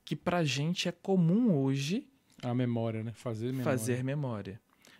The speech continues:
Speaker 1: no sentido de lembrança.
Speaker 2: Uhum.
Speaker 1: E aí tem uma frase que lá na paróquia eu costumo fazer algumas correções quando eu, quando eu a escuto.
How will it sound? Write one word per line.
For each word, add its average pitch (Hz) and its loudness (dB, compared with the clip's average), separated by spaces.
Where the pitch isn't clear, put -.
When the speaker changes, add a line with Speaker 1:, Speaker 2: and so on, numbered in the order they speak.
Speaker 1:
no 127 0
sentido 127 0
de 123 -2
lembrança. 123 0
Speaker 2:
Uhum. 113 -4
Speaker 1:
E 123 0
aí 120 2
tem 135 2
uma 135 2
frase 123 0
que - -2
lá 120 -4
na 113 -4
paróquia 117 -6
eu 120 -10
costumo 120 -6
fazer 120 -6
algumas 113 -4
correções 123 -4
quando 117 -4
eu, 113 0
quando 120 -4
eu 117 0
a 117 2
escuto. - -4